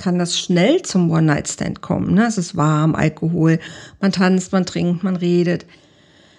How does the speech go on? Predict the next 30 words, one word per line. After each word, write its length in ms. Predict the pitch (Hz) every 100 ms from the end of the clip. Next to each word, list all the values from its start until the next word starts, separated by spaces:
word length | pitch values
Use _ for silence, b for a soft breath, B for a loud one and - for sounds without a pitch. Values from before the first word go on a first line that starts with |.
| b b _ _
Das 200 | - 208
meine 260 | 208 208 226
ich 140 | 214
noch 160 | 220 208
nicht 340 | 208 226 214
mit 400 | 208 190 - - -
emotionaler 760 | 202 196 185 175 170 165 -
Intimität. 680 | 170 165 - 170 170 165 160
Das 140 | 180
ist 120 | 254 220
erstmal 260 | 185 190
eine 140 | 175 170
körperliche 600 | 170 156 185 165 165 -
Intimität 640 | 165 - - - 170 156
und 100 | 160
der 100 | 160
Sex 280 | - 180 -
kann 160 | 156
toll 260 | 165 277 415
sein, 260 | 175 - -
keine 320 | 190 202 247
Frage. 500 | - 330 202 165 -
Aber 220 | 202 208
am 100 | 214
nächsten 300 | 208 202 -
Morgen 240 | 190 185 185
ist 160 | 185
dein 160 | 185 175
Bett 180 | 165 208
leer, 400 | 220 233 240